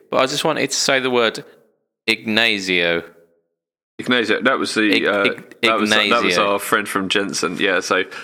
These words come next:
Speaker 1: It was, yeah.
Speaker 2: very, very, very lovely man. Re-, really, really cool.
Speaker 1: Absolutely beautiful name as well, Ignazio.
Speaker 2: Ignazio, yeah, Italian.
Speaker 1: Ignazio.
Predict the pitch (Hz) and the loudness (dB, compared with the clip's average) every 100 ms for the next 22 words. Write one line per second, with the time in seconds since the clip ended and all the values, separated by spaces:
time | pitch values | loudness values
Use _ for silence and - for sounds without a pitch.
0 | - 127 104 101 131 123 117 113 113 107 | -6 -2 0 2 2 2 2 2 2 2
1 | 98 98 92 104 98 92 95 90 90 90 | 2 0 2 0 2 0 0 0 0 -2
2 | 95 95 90 87 90 - - 95 92 104 | -2 -2 -2 -2 -6 -14 -4 -2 -2 0
3 | 107 104 95 95 95 95 - 95 - - | 2 2 0 0 0 -2 -2 -2 -4 -8
4 | - 135 127 - 127 - 113 117 92 - | -2 -2 -2 -2 -2 -2 -4 -4 -4 -4
5 | 117 113 95 95 95 92 - 104 107 101 | -2 0 0 0 0 -2 0 -4 -2 0
6 | 98 95 92 80 87 - _ - 107 104 | 0 0 -2 -2 -4 -8 _ -6 -4 0
7 | 98 104 98 - 80 92 98 90 92 - | 0 0 -2 -4 -2 0 0 0 -2 -2
8 | 107 98 101 98 - 95 95 | -2 2 0 0 -2 -2 -2